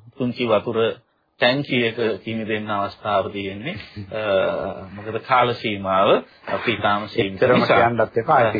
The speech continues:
Speaker 1: <laughs> ඉතින් අපි හඳුරන්නේ, අ, අපි ඉදිරියටත්, අ, අභිධර්මය, අ, ඇසුරු කරගෙන යම් යම් අවස්ථාවලදී දානය පිළිබඳව සාකච්ඡා කරන්න බලාපොරොත්තු වෙනවා. ඒ වගේම දසවිධ පුණ්‍ය ක්‍රියා පිළිබඳව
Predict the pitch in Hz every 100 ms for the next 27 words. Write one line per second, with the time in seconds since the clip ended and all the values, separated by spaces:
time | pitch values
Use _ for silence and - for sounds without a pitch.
0 | - - - - - - 117 - - -
1 | - _ _ - - - 127 135 127 120
2 | 113 123 117 117 107 110 147 156 - 117
3 | 107 127 143 131 175 202 151 127 143 -
4 | 104 98 - - - 117 123 127 117 113
5 | 113 113 107 104 - - 92 - - -
6 | 107 98 101 101 113 160 165 123 - -
7 | - - - - 107 107 107 101 98 104
8 | - 165 156 113 98 156 120 95 98 98
9 | - - - 95 92 87 98 220 - _
10 | _ - 123 120 117 113 110 - 98 98
11 | 92 95 95 - 107 156 170 160 160 190
12 | 139 110 139 135 120 151 175 165 - 123
13 | 110 101 92 95 87 -